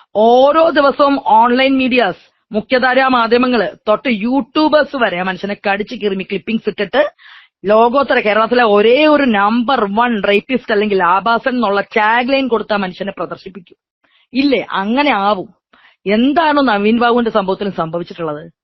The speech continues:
നവീൻ ബാബുവിനെ അറിയാം, അല്ലെങ്കിൽ നവീൻ ബാബു വന്ന ആത്മഹത്യയിലേക്ക് അഭയം തേടിയില്ലെങ്കിൽ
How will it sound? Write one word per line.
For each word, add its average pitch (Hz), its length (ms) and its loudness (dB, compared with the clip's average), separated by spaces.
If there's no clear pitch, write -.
നവീൻ 196 300 0
ബാബുവിനെ 208 380 2
അറിയാം, 165 300 -6
അല്ലെങ്കിൽ 196 320 -6
നവീൻ 190 320 -4
ബാബു 220 200 0
വന്ന 196 200 -4
ആത്മഹത്യയിലേക്ക് 196 680 -4
അഭയം 175 260 -4
തേടിയില്ലെങ്കിൽ 196 680 -4